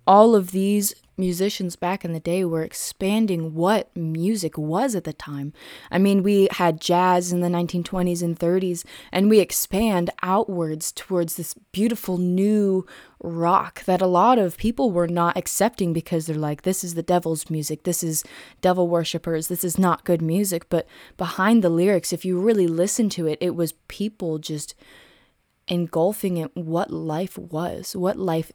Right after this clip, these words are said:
is. And that's what hippies were all about. This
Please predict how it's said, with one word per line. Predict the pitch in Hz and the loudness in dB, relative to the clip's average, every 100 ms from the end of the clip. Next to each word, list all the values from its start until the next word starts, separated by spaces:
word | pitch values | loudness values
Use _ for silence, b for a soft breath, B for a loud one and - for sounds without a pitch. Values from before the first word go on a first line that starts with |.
| - | -8
is. | 151 147 - - - _ b b b b b | -6 -6 -8 -14 -16 _ b b b b b
And | - 190 185 | 0 2 4
that's | 208 - | 2 0
what | 214 175 | 0 0
hippies | - 196 196 175 | 0 -2 0 -2
were | 165 160 | 0 -2
all | 151 | 0
about. | 139 143 147 143 - - _ | -4 -6 -6 -6 -10 -16 _
This | 196 202 - | -4 -2 -6